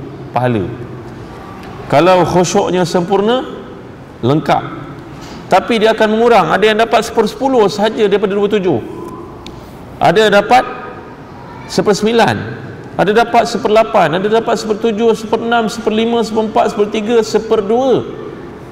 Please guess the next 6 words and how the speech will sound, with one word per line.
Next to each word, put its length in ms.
Bergantung 720
skala 560
masing-masing 960
kerana 400
khusyuk 800
yang 320